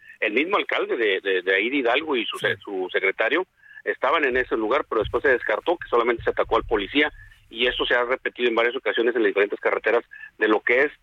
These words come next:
Speaker 1: esa zona que va rumbo al municipio de Laredo, que es la invasión que han tenido los cárteles de Tamaulipas hacia el estado de Nuevo León.
Speaker 2: Entonces no está nada lejos de Monterrey, el municipio de Hidalgo, ¿no?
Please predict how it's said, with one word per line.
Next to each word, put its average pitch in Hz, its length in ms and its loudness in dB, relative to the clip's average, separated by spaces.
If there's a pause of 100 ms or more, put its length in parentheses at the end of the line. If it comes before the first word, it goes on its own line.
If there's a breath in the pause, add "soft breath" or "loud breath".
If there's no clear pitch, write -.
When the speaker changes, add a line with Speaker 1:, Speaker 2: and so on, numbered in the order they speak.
(400 loud breath)
Speaker 1:
esa 127 280 2 (100)
zona 170 360 2 (120)
que 123 120 0
va 110 140 2
rumbo 131 500 0
al 107 80 2
municipio 101 440 -2
de 107 40 4
Laredo, 104 320 2
que 107 160 -2
es 101 140 -6
la 120 140 2
invasión 104 400 -2
que 113 100 0
han 123 80 -10
tenido 113 320 2
los 98 140 2
cárteles 107 440 0 (500 loud breath)
de 101 140 0
Tamaulipas 110 580 0
hacia 110 240 -4
el 95 80 -4
estado 95 220 -2
de 92 60 -2
Nuevo 85 180 -4
León. 113 140 -2 (340 loud breath)
Speaker 2:
Entonces 135 320 -8
no 143 60 -8
está - 240 -4
nada 143 300 -2
lejos 139 320 -2
de 127 80 -2
Monterrey, 123 580 0
el 139 120 2
municipio 120 500 -2
de 120 120 0
Hidalgo, 170 340 2
¿no? 196 160 -4